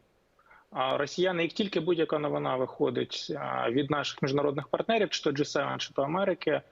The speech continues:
вони виходять своїми прес-релізами, лякаючи їх тим, що, а, Росія відбиратиме будь-які іноземні активи на своїй території. Там немає суверенних активів наших партнерів типу Штатів,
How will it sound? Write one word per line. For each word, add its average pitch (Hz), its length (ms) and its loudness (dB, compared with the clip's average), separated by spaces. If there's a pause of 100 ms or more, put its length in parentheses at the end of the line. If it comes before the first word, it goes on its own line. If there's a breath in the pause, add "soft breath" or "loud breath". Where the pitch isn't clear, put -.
(280 loud breath)
вони 190 180 2
виходять 175 340 2
своїми 160 300 0
прес-релізами, 170 640 4
лякаючи 156 600 2
їх 185 200 -2 (360)
тим, 185 200 2
що, 143 560 0
а, 131 400 -2 (440 loud breath)
Росія 160 540 2
відбиратиме 139 1080 0
будь-які 147 460 0
іноземні 135 420 0
активи 165 340 0
на 139 100 0
своїй 139 260 2
території. 117 600 -2 (320 loud breath)
Там 185 140 2
немає 214 300 2
суверенних 165 460 0
активів 135 460 0
наших 143 380 -2
партнерів 135 520 -2
типу 131 300 -2
Штатів, 127 520 -2